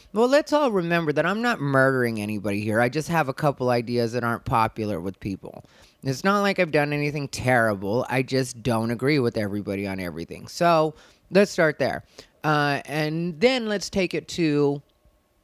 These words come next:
Clee barely knows me. Clee knows me through Ed.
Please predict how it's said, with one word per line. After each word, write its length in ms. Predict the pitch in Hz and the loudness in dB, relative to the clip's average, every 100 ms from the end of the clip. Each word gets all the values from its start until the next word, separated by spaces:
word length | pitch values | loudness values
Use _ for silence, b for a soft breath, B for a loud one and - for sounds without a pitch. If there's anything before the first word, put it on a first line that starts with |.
| _ _ _ _ _ _ - | _ _ _ _ _ _ -16
Clee 380 | - 208 220 240 | -2 2 2 2
barely 560 | 151 165 180 185 165 151 | 2 2 2 0 -2 -2
knows 380 | 151 156 139 | -2 -2 -4
me. 280 | 120 76 - _ _ | -10 -14 -18 _ _
Clee 340 | - 190 202 220 | -6 0 0 0
knows 400 | 190 175 170 147 | 0 2 0 -2
me 320 | 151 143 135 | -4 -4 -6
through 380 | - 139 135 120 | -4 0 0 2
Ed. 420 | 147 151 95 - | 2 2 -2 -8